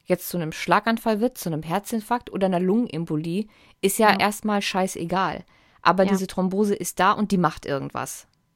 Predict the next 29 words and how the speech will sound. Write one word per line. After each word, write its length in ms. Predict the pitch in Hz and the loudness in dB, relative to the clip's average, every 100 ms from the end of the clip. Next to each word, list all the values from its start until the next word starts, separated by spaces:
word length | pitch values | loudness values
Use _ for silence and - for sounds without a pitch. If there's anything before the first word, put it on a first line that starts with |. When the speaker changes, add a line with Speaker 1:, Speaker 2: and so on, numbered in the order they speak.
| - | -4
Speaker 1:
Und 100 | 190 | 0
Speaker 2:
Ja. 40 | |
Speaker 1:
die 80 | 196 | 0
kam 200 | 196 180 | 0 0
durch 160 | 185 185 | 0 -2
die 120 | 190 | -6
Pille. 320 | - 175 147 | -4 -2 -2
Also 180 | - 175 | -2 0
ob 160 | 220 - | -2 0
daraus 280 | 240 220 214 | 0 0 -2
jetzt 120 | 190 | -6
Speaker 2:
Ja. 60 | |
Speaker 1:
ein 80 | 185 | -6
Schlaganfall 540 | - 170 196 196 180 175 | -2 -2 0 -4 -2 -4
wird, 120 | - | -4
ein 60 | |
Herzinfarkt, 640 | 160 180 - 180 175 165 - - - - - - - _ | -4 -4 -4 -6 -6 -10 -16 -20 -20 -20 -20 -20 -20 _
eine 160 | 190 185 | 2 4
Lungenembolie, 720 | 214 262 - 175 170 165 208 | 6 4 2 2 2 2 0
ist, 360 | - 185 - - - | -2 -4 -4 -6 0
ähm, 340 | 175 170 170 - 175 _ | 2 2 -2 -6 -10 _
beides, 540 | 170 202 233 - - - _ | 6 8 6 2 -2 -8 _
äh, 80 | - | -2
beides, 340 | - 107 - - | 2 0 -2 -6
ist 220 | - - | -2 2
alles 220 | 208 - | 2 2
drei 180 | 202 175 | 4 4
gleich 340 | 175 156 208 | 6 4 6
scheiße. 540 | - - - - - | 2 2 0 -2 -4